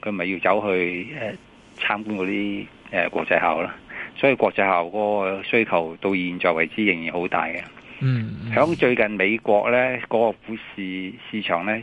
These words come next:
Speaker 1: 就有好多間國內學校呢，走去美國上市，
Speaker 2: 嗯。
Speaker 1: 佢就唔嚟香港上市嘅。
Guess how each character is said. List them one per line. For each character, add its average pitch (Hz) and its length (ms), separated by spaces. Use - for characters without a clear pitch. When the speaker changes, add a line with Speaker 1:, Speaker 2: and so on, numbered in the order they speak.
Speaker 1:
就 90 420
有 98 340
好 101 160
多 120 320
間 117 580
國 107 280
內 92 160
學 87 60
校 92 320
呢， 110 120
走 107 180
去 104 60
美 87 140
國 87 180
上 85 180
市， 92 100
Speaker 2:
嗯。 113 200
Speaker 1:
佢 107 140
就 95 100
唔 85 320
嚟 85 360
香 117 100
港 104 200
上 90 160
市 87 220
嘅。 87 140